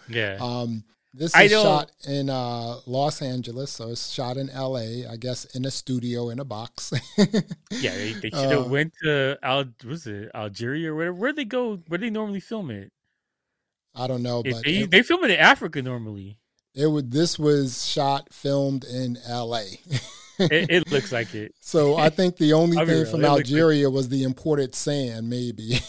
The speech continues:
Speaker 2: <laughs>
Speaker 1: There's a, I can't remember, it's like Morocco or so. They film it, they film it somewhere in the, in some desert,
Speaker 2: Mm.
Speaker 1: usually, like, live on location. All the
Speaker 2: Yeah.
Speaker 1: movies were filmed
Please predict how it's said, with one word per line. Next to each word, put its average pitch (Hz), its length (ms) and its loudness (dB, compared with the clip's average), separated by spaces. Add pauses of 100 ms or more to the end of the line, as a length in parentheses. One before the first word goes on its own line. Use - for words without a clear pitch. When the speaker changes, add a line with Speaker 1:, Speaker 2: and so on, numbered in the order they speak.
(100)
Speaker 2:
<laughs> 208 760 0
Speaker 1:
There's 226 160 6
a, 277 260 4
I 190 80 4
can't 226 260 2
remember, 208 240 0
it's 170 140 -2
like 190 100 0
Morocco 156 540 0
or 165 140 0
so. 160 100 -6
They 156 160 -2
film 220 380 -6
it, 170 280 -4
they 170 120 -6
film 196 320 -10
it 175 60 -12
somewhere 165 340 -10
in 127 220 -10
the, - 140 -18
in 120 160 -12
some 113 340 -12
desert, 117 500 -8 (200)
Speaker 2:
Mm. 127 380 0
Speaker 1:
usually, 123 380 -8
like, 104 160 -8
live 117 340 -2
on 113 140 -8
location. 107 640 -10 (480)
All 147 160 6
the 165 80 0
Speaker 2:
Yeah. 156 60 -2
Speaker 1:
movies 151 440 0
were 120 120 -2
filmed 120 640 -2